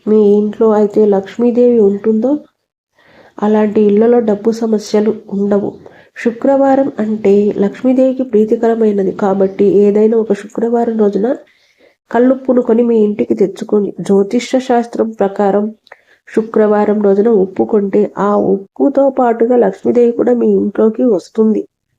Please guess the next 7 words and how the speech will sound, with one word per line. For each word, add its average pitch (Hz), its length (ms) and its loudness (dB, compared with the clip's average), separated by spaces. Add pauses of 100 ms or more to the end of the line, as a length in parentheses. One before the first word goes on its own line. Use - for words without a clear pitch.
(1400)
ఇక 240 180 0
జీవితంలో 233 640 2
డబ్బు 202 420 -2
కొరత 214 380 0 (960)
ఏర్పడదు. 196 640 0 (120)
స్వస్తిక్ - 680 -4
గుర్తుకి 202 520 -2